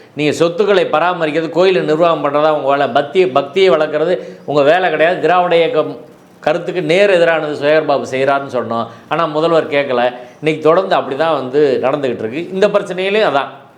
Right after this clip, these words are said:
சேகர்பாபு அவர்கள் ஹெச் ஆர் என் சி நீங்க அப்போஸ் பண்ணியிருக்கணுமா இல்லையா, ஏன் வரல, இதுக்கெல்லாம் பதிலே கிடையாது. இப்போ மொத்தத்தில் இன்னைக்கு நடந்த விஷயங்கள்ல நாம்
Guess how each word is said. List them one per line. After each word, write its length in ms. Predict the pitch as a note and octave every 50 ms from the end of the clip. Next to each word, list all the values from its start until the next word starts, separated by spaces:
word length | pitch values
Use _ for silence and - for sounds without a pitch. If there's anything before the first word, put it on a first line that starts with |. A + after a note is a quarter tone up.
| _ _ -
சேகர்பாபு 540 | - D#3+ F3+ F#3 F3+ E3 E3 F3 E3+ D#3+ D#3
அவர்கள் 340 | D#3+ D#3 D#3 D#3+ E3 E3 - - - - - - - -
ஹெச் 200 | C3+ C3+ C#3 F3
ஆர் 100 | F3+ F3
என் 120 | F3+ F3
சி 140 | D#3 D#3+ F3
நீங்க 280 | E3 E3 D#3+ D#3+ D#3 D3
அப்போஸ் 320 | - - G#3 G#3 G3+ D3
பண்ணியிருக்கணுமா 460 | E3 D#3+ E3 E3+ D#3+ E3+ E3+ E3+ E3+
இல்லையா, 340 | D#3+ D#3+ D3+ D3+ D#3 D#3 D3 - -
ஏன் 240 | D3 E3+ F#3+ F#3+ E3
வரல, 400 | D#3+ D#3 D#3 D#3+ D#3 D#3+ E3 E3 - - - - - -
இதுக்கெல்லாம் 320 | D3 D3 F3 F#3+ F#3+ F#3+ F#3+ F#3 - B2
பதிலே 440 | B2 C#3+ D#3 D#3+ F3+ F#3+ F#3+ F#3+ F#3
கிடையாது. 640 | - B2+ C3+ C#3+ C#3 C3+ B2+ B2 B2 C3 C3 B2+ - - - - - - - -
இப்போ 180 | - - C#3 C3
மொத்தத்தில் 500 | - C#3 C#3+ C#3+ - G#3 F#3 E3+ G3 F3+
இன்னைக்கு 260 | D#3 C#3+ C#3 B2+ B2+
நடந்த 280 | C3+ D3+ E3+ F3 F3
விஷயங்கள்ல 760 | E3+ - - D3+ D#3 D3+ C#3+ C3 B2 A#2 A2+ A#2 A#2 A2 - -
நாம் 320 | A#2 A#2 B2+ B2+ B2+ C3